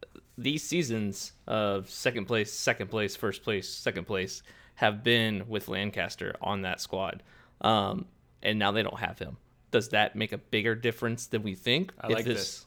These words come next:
Speaker 2: Keep
Speaker 1: you know what I
Speaker 2: talking,
Speaker 1: mean? Like,
Speaker 2: Josh.
Speaker 1: it, that, that could be a, you know, a weakness in the armor, uh, that we could see that be something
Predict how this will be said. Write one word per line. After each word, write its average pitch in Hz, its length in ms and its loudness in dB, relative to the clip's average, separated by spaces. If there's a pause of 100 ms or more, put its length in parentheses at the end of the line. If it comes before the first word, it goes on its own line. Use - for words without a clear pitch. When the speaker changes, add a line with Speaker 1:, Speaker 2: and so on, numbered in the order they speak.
(100)
Speaker 2:
Keep 135 140 -2
Speaker 1:
you 139 40 6
know 147 60 10
what 147 60 12
I - 20 12
Speaker 2:
talking, 151 140 8
Speaker 1:
mean? 214 80 6
Like, 185 160 8
Speaker 2:
Josh. - 80 10
Speaker 1:
it, - 260 0
that, 147 280 8
that 160 200 12
could 175 160 6
be 170 160 10
a, 147 260 10 (320)
you 147 120 2
know, 123 280 8
a 113 120 8
weakness 139 480 4
in 135 480 4
the 135 140 8
armor, 135 540 6
uh, 120 420 6
that 120 220 2
we 123 120 -2
could 123 260 2
see 123 200 0
that 113 280 4
be 113 220 -2
something 110 480 -2